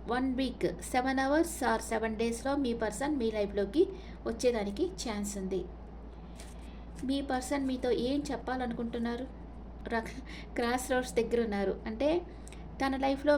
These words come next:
మీరు ఎక్స్ అయితే ఇప్పుడు కరెంట్ ఎవరో ఉన్నారు, అంటే ప్రజెంట్ ఎవరితోనో మాట్లాడుతున్నారు మీ పర్సన్, అందుకే మిమ్మల్ని పట్టించుకోవటం లేదు, ఎవరిని చూస్ చేసుకోవాలా అని అర్థం కాకుండా కన్ఫ్యూజన్ స్టేట్లో ఉన్నారు మీ పర్సన్. ఓకే,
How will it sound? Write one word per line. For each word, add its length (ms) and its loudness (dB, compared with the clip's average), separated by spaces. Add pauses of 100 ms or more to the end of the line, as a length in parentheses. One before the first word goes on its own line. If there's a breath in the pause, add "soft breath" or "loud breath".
(100)
మీరు 160 2 (120)
ఎక్స్ 220 -2
అయితే 280 4
ఇప్పుడు 240 -2
కరెంట్ 320 0
ఎవరో 260 2
ఉన్నారు, 280 0 (240)
అంటే 180 2 (420 loud breath)
ప్రజెంట్ 360 2
ఎవరితోనో 360 2
మాట్లాడుతున్నారు 800 0
మీ 40 -4 (120)
పర్సన్, 280 -4 (500 loud breath)
అందుకే 340 4
మిమ్మల్ని 340 2
పట్టించుకోవటం 640 -2
లేదు, 160 2 (680 loud breath)
ఎవరిని 260 4 (100)
చూస్ 140 -2 (100)
చేసుకోవాలా 640 2 (260)
అని 160 2 (360)
అర్థం 320 2
కాకుండా 340 0 (100)
కన్ఫ్యూజన్ 440 0
స్టేట్లో 340 2
ఉన్నారు 260 0
మీ 100 -2
పర్సన్. 400 -4 (460)
ఓకే, 160 -4